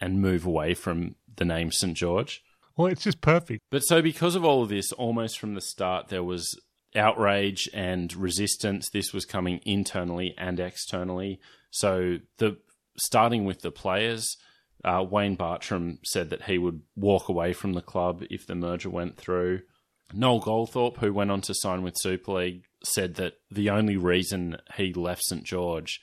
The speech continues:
Speaker 1: was because of the merger. He said, "If I'd known it was going to turn out like that, I wouldn't have gone. I wanted to stay at Saint George more than anyone. All these blokes want to play for Saint George, not for Easts."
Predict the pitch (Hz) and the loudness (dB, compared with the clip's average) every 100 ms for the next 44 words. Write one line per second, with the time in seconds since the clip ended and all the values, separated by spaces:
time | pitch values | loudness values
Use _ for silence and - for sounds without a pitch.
0 | _ 95 95 - 90 - - 82 85 - | _ 0 0 0 -6 -4 -2 -2 -2 -4
1 | - - 95 87 85 87 92 135 156 - | -6 -4 -4 -2 -2 0 0 0 -2 -8
2 | _ 123 120 135 127 139 156 156 131 123 | _ -6 0 2 2 4 4 4 2 0
3 | 110 - 110 104 - 101 98 98 90 92 | -4 -2 0 0 -2 0 0 0 0 0
4 | 98 92 69 92 107 104 87 92 92 85 | 0 0 0 -2 -2 -2 -2 -2 0 -2
5 | - - 120 127 120 104 - 101 92 - | -4 0 2 2 0 -6 -2 0 0 -4
6 | 82 95 92 87 95 87 85 87 101 87 | -6 0 0 0 -4 -4 -4 -4 -4 -4
7 | 67 71 _ _ _ _ - 143 135 127 | -6 -12 _ _ _ _ 4 6 6 4
8 | - 120 107 110 104 - 95 95 - - | 2 0 0 -2 -2 0 -2 -2 -6 -10
9 | - 101 101 82 95 104 - 87 71 90 | -4 0 0 0 -2 -4 -2 -2 -2 -4
10 | - - | -10 -16